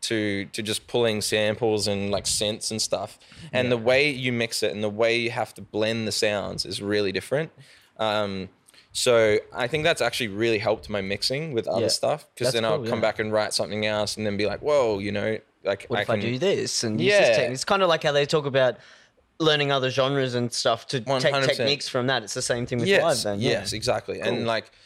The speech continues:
Speaker 1: you know, taking different elements, like, um, I don't know how much, you know, you listen to metal and stuff, but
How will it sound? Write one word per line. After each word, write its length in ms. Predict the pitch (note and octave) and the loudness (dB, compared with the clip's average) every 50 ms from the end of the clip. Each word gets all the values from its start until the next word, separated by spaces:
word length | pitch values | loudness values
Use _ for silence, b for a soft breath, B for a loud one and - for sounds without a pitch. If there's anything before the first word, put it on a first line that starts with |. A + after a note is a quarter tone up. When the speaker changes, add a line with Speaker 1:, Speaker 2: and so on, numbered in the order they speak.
| b b - | b b -4
Speaker 1:
you 80 | B2+ | -2
know, 140 | B2 A#2 A2+ | 0 0 0
taking 420 | A2+ - C#3 B2+ B2 - C3 A#2+ | 0 0 0 0 0 -2 -2 -2
different 260 | A#2 A#2 - A#2+ A2 - | -2 -2 -4 -6 -4 -2
elements, 420 | G#2+ A2 A2+ A2 A2 G#2 G2 - | 0 0 0 0 0 -2 -2 0
like, 160 | G2+ F#2+ F#2 B B B B B B B B B - | -2 -2 -2 B B B B B B B B B -4
um, 520 | G#2 G#2+ G#2+ G#2 G2+ G2 G2 G2 G2 - - - - - - - - | -2 0 0 0 0 -2 -2 -4 -8 -10 -14 -20 -20 -20 -20 -12 -4
I 140 | - G2+ G#2 | -2 0 0
don't 120 | A2 A2 G#2+ | 0 0 0
know 200 | A2 G#2+ G#2 G2+ F#2 - - - | 0 0 0 -2 -4 -10 -12 -8
how 120 | - A#2 A2+ | -6 -4 -2
much, 340 | G#2 G#2 G2+ - - - - | -2 -4 -4 -4 -6 -6 -4
you 80 | G#2 | -4
know, 100 | G2+ G2 F#2+ | -4 -2 -4
you 280 | G2 G2+ - G#2+ G#2 | -4 -4 -4 -4 -2
listen 260 | G2+ G2+ F#2+ - G#2 F#2+ | -2 -2 -2 -2 -4 -4
to 280 | - - F#2+ G2+ G2 - _ | -4 -4 -4 -4 -4 -8 _
metal 280 | - A2 A2 A2 A2 G#2+ | -6 -4 -2 0 0 -2
and 80 | G#2 G2 | -2 -2
stuff, 220 | - F#2+ F#2 - - | -2 -2 -2 0 -2
but 180 | - F#2 - | -2 -2 -2